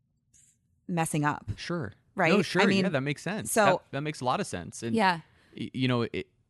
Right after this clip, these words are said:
Speaker 2: it's interesting because, and I, I think this actually seg-, segues pretty well into, I guess, going backwards, but talking about being a female in this industry and, and being a woman in this industry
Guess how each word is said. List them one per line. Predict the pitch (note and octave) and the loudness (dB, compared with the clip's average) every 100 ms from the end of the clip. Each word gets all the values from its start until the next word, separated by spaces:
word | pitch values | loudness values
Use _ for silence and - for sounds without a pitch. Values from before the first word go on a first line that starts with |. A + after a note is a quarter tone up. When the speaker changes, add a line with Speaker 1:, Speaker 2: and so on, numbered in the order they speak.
| _ | _
Speaker 2:
it's | A2 D3+ | -4 -2
interesting | D3+ G#2 E2+ G2+ | -2 -4 -10 -8
because, | - G2 G2 | -10 -4 -4
and | F#2 F#2+ | -2 -2
I, | - | -2
I | F#2+ | -2
think | A2+ A2 | -2 -4
this | G#2+ | 0
actually | G2+ - F#2+ | -2 0 -4
seg-, | F2 G2 F#2 - - | -2 -2 -4 -8 -10
segues | - A2 G2 F#2+ E2+ | -2 0 2 -2 -2
pretty | - F#2 | -6 -6
well | F2+ F#2 F2 E2 - | -2 0 0 0 -4
into, | F2 E2+ F2 F2+ E2 E2 - - _ _ _ _ _ - | -6 -8 -8 -8 -8 -8 -10 -16 _ _ _ _ _ -12
I | |
guess, | F2+ - | -10 -8
going | F#2 E2+ | -8 -2
backwards, | G#2+ G#2+ - E2 E2 - | 2 2 0 -8 -10 -10
but | - F2+ | -10 2
talking | A2+ A2+ | 2 2
about | G#2 F#2+ | 2 0
being | F#2 F2 E2+ | 0 -2 -2
a | |
female | E2+ G2 F#2 E2+ | -6 -6 -4 -4
in | E2 | -4
this | E2+ | -6
industry | - E2 - E2 D#2+ | -6 -8 -8 -8 -8
and, | - - | -8 -8
and | F2 F2 | -6 -2
being | G#2+ A2+ | 2 2
a | A2+ | 2
woman | F#2 F#2+ F2+ | 0 0 -2
in | |
this | E2+ - | -4 -6
industry | F2+ F2 - F2 F2 | -6 -6 -6 -6 -6